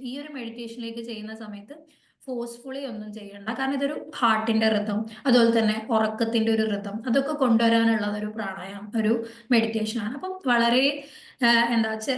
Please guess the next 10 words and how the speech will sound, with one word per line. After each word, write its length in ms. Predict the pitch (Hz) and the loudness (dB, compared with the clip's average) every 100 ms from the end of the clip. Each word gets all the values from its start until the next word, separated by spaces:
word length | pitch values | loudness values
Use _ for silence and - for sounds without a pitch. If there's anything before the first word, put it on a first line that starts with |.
| 240 | 0
ലൈറ്റ് 340 | 247 247 - | 0 -2 -2
ആയിട്ട് 220 | 262 233 233 | -2 -2 -4
ചെയ്യുന്ന, 400 | 226 214 208 208 220 | -4 -4 -4 -4 -4
ഒന്ന് 140 | 220 226 220 | -2 -2 0
ബ്രീത്ത് 320 | 220 214 233 | -2 -2 -4
ഇൻ 100 | 208 208 | -2 -2
ചെയ്ത് 300 | 202 208 226 226 | -4 -8 -10 -8
ബ്രീത്ത് 300 | 208 202 214 196 | -8 -8 -10 -10
ഔട്ട് 180 | 202 | -10
ചെയ്യുക, 220 | 196 196 | -10 -8